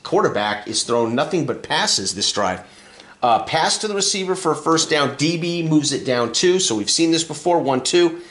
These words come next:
It's a nine-yard pass. Thirteen and up, fourteen batted away. So back-to-back incompleted passes. Now, I'm gonna say he went to Weathers and then came back over to Paulson, and it was batted away.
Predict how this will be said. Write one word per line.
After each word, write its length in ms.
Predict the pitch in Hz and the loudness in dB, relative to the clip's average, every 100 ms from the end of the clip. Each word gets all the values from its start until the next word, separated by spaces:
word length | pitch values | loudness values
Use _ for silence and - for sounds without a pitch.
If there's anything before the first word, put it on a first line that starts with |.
| - | -16
It's 100 | - | -4
a 40 | 131 | 0
nine-yard 540 | 139 151 160 160 151 | 2 2 4 4 2
pass. 340 | - 156 151 - | 0 0 0 0
Thirteen 460 | 165 165 - 165 | 0 0 0 0
and 120 | 151 | 2
up, 260 | 156 156 - | 2 0 -4
fourteen 680 | - 156 151 - 156 143 143 | -2 0 0 -2 -2 0 2
batted 320 | 143 139 135 | 2 4 2
away. 380 | 131 135 127 110 | 2 4 2 2
So 160 | - | -2
back-to-back 880 | 104 156 156 156 139 143 139 131 - | 0 2 0 0 -2 0 2 0 -2
incompleted 560 | 143 139 131 - 123 113 | -4 -4 -6 -4 -4 -4
passes. 640 | 147 165 175 202 - - - - - - - _ _ _ - _ _ | -2 -2 -2 -4 -6 -12 -20 -20 -20 -20 -20 _ _ _ -20 _ _
Now, 200 | - 123 | -4 0
I'm 60 | 147 | 0
gonna 120 | 202 | 0
say 320 | - - 170 | 0 0 0
he 140 | 160 165 | 0 -2
went 380 | 143 165 165 - | 2 2 0 -4
to 80 | 139 | 2
Weathers 500 | 156 160 165 160 - | 4 6 4 2 -2
and 160 | 135 | 0
then 140 | 135 131 | 0 0
came 280 | - 147 135 | -2 -2 0
back 240 | 147 143 | 0 0
over 160 | 139 127 | 0 -2
to 60 | |
Paulson, 460 | - 127 135 131 127 | -2 0 2 2 -2
and 120 | 113 | -2
it 60 | 98 | -4
was 120 | 107 | -4
batted 360 | - 127 120 | 0 0 2
away. 480 | 120 120 120 120 120 | 0 2 2 2 -2